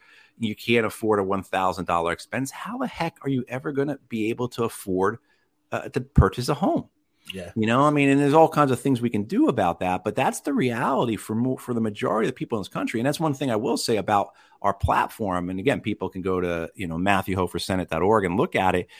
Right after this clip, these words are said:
Speaker 2: Yep.
Speaker 1: I don't think there's anything on there, Jabari, that, that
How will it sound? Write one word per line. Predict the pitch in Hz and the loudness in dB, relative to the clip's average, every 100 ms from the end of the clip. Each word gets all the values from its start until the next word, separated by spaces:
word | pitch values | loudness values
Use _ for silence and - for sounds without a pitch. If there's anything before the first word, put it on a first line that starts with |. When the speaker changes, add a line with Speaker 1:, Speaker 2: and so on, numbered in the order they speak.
| - 113 | -16 -12
Speaker 2:
Yep. | 123 | 0
Speaker 1:
I | 208 | 4
don't | 381 - | 4 4
think | 165 | 6
there's | 131 131 | 6 6
anything | 127 127 110 | 4 2 2
on | 170 233 | 2 2
there, | 120 95 | 2 0
Jabari, | 107 104 101 101 | 0 2 2 2
that, | 98 _ - | -2 _ 2
that | 117 | 4